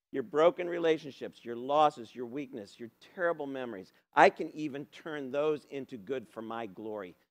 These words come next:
Amen? It's true. It's true. You know, we say we're believers, don't we? But we don't take God at his word in this, friends,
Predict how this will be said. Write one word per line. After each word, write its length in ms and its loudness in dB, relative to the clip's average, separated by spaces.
Amen? 580 -10
It's 320 -12
true. 580 -10
It's 300 -16
true. 340 -10
You 100 0
know, 80 6
we 120 2
say 260 4
we're 140 6
believers, 480 4
don't 240 0
we? 200 -4
But 80 2
we 100 10
don't 220 4
take 220 2
God 220 8
at 60 0
his 160 -4
word 220 -4
in 80 -6
this, 160 -8
friends, 400 -12